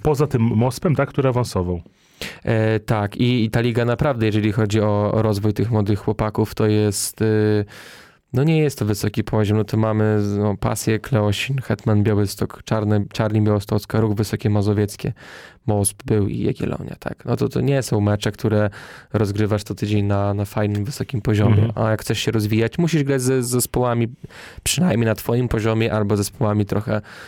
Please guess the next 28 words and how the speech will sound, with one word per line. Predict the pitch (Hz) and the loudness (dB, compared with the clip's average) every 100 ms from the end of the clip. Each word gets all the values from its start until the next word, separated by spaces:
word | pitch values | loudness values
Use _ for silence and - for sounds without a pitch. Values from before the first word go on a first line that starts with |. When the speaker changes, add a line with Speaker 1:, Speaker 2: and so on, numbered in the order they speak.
| - | -20
Speaker 2:
trochę | - 107 104 | -4 0 2
lepszymi | 98 - 110 120 131 | 0 0 2 2 2
i | 131 | 2
jest | 131 127 - | 2 0 0
to | 127 | -2
smutne, | 117 123 120 127 | -2 -2 -2 -2
bo | 117 | 0
Mosp | 117 117 117 - | 0 0 0 -4
na | |
przykład | 110 113 123 | -4 -2 -2
też | 113 117 | 0 0
wiem, | 107 107 | 2 2
że | 101 | 2
w | 104 | 2
juniorach | 104 107 107 101 | 2 2 2 0
wtedy | - 107 101 | -2 0 0
w | - | 0
tym | 107 | 0
meczu | 101 104 101 | 2 2 0
z | |
L | 104 | 0
K | - | 2
S-em, | 110 - 104 | -2 0 -2
bo | |
akurat | 107 131 110 | 0 0 0
grali | 107 104 | 0 0
w | |
Białymstoku, | 104 104 104 - - 127 | 0 0 0 -2 -2 -4